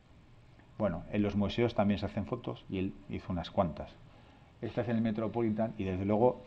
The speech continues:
él, él vio la estatua esta y o le dio la vuelta, cosa que dudo, porque no creo que le dejasen,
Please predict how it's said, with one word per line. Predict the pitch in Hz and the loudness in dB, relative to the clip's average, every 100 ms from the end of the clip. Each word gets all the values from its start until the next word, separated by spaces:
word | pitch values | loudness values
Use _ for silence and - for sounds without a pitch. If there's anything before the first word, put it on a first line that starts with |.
| - - | -16 -2
él, | 123 123 - - | 4 4 4 4
él | 139 | 4
vio | 131 | 6
la | 120 | 6
estatua | 107 - 135 131 131 | 4 2 0 0 0
esta | 135 - 139 147 - | 0 0 0 0 2
y | 110 | 4
o | 107 | 8
le | |
dio | 113 | 10
la | 151 | 12
vuelta, | 147 156 147 190 - - - - - - | 12 12 10 4 -2 -16 -20 -20 -20 -10
cosa | - - 113 | -2 2 4
que | 107 | 6
dudo, | 117 151 - - - - | 4 2 -4 -20 -20 -10
porque | 117 101 98 | -6 -2 0
no | 110 | 2
creo | 113 113 | 4 4
que | 104 | 4
le | 95 | 2
dejasen, | 87 110 95 80 | 0 -2 -2 -8